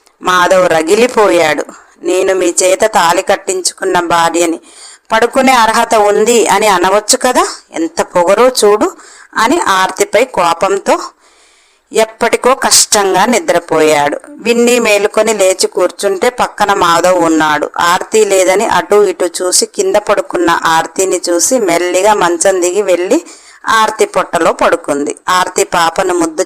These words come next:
చేసుకుని తన పక్కలో పడుకోబెట్టుకుంది. అప్పటికి వారికి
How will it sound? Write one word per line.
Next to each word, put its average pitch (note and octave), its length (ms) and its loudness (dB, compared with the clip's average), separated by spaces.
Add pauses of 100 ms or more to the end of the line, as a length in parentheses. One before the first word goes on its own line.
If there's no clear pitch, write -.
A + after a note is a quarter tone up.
చేసుకుని F#3+ 400 -2
తన E3+ 240 -2
పక్కలో E3+ 440 -2
పడుకోబెట్టుకుంది. D#3 1040 -4 (1400)
అప్పటికి B3+ 600 0
వారికి A#3+ 560 2